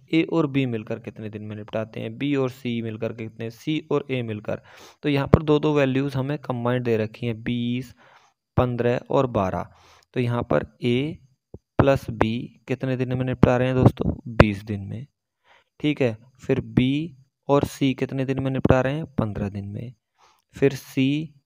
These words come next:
और ए कितने दिन में निपटा रहे हैं यहाँ पर, बारह दिन में, ठीक है। तो वो कह रहा है तीनों मिलकर कितने दिन में निपटाएंगे।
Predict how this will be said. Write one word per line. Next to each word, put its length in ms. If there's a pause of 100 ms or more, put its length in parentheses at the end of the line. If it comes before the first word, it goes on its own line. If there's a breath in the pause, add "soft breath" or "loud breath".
(260)
और 260
ए 280 (200)
कितने 260
दिन 120
में 100
निपटा 320
रहे 140
हैं 120
यहाँ 160
पर, 260 (500 soft breath)
बारह 380
दिन 180
में, 320
ठीक 240
है। 120 (460 soft breath)
तो 60
वो 80
कह 160
रहा 100
है 180
तीनों 260
मिलकर 300
कितने 300
दिन 160
में 100
निपटाएंगे। 640